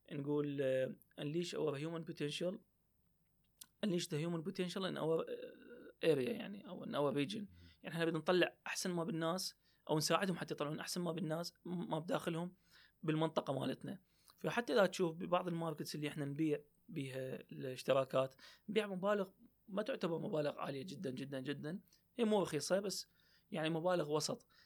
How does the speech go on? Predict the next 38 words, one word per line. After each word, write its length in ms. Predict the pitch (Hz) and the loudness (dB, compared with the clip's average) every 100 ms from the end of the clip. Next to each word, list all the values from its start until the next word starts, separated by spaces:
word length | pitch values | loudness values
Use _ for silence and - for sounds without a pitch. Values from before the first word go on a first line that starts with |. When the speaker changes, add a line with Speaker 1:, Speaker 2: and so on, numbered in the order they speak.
| - | -6
Speaker 1:
حتى 300 | - - 160 | -6 2 2
نمكن 380 | 165 190 - 170 | 4 0 -2 0
الناس 340 | 185 175 170 | 0 0 -2
إنه 120 | 160 | -2
يدخلون 380 | 151 147 160 160 | -2 0 0 -2
على 160 | 143 165 | -2 -4
التطبيق. 400 | - 170 139 135 | -6 -4 2 4
Speaker 2:
مقارنة 360 | 107 104 107 | 4 2 -2
بالمعاهد 540 | 101 101 98 107 98 90 | -2 2 4 4 2 -6
والأساليب 400 | 85 82 - - | -8 -12 -6 -4
Speaker 1:
أكيد 220 | - 254 | 0 2
طبعًا، 280 | 185 190 - | 2 0 0
Speaker 2:
التقليدية 380 | 190 185 175 196 | -2 -4 0 2
Speaker 1:
ماكو 240 | 208 190 | 4 4
Speaker 2:
يعني. 140 | 180 | 2
Speaker 1:
ربط 140 | - 175 | 2 -4
يعني. 280 | - 196 190 - - - _ | -6 -6 -8 -16 -20 -20 _
فإحنا 360 | - 185 214 | 4 4 4
اليوم 400 | 226 220 233 226 - _ | 2 2 0 -4 -12 _
يعني 400 | 170 165 165 190 | -10 -8 -8 -4
شرحت 300 | 170 170 185 | -2 -2 -2
لك، 180 | 220 175 | -4 -2
بالعكس 380 | 208 202 180 - | 0 0 -2 -4
إحنا 180 | - | -4
أصلًا 180 | 175 185 | -2 -2
ما 80 | 190 | -2
نفكر 340 | 190 185 175 | -4 -4 -4
بال-، 220 | - 165 175 | -4 -6 -8
بال-، 320 | 185 156 180 | -12 -10 -8
إنه 200 | 151 135 | -6 -4
نريد 260 | 135 135 139 | -4 -4 -4
نتربح، 400 | 185 139 135 - | -2 -2 -2 -6
إحنا 120 | 147 | -4
بالعكس 300 | 180 160 147 | 0 0 0
نبيع 220 | 147 160 | -2 -4
بسعر 280 | 151 - 180 | -4 -6 -4
مناسب 380 | 160 170 165 175 | -4 -4 -4 -4
جدًا، 360 | 175 165 190 | -6 -4 -4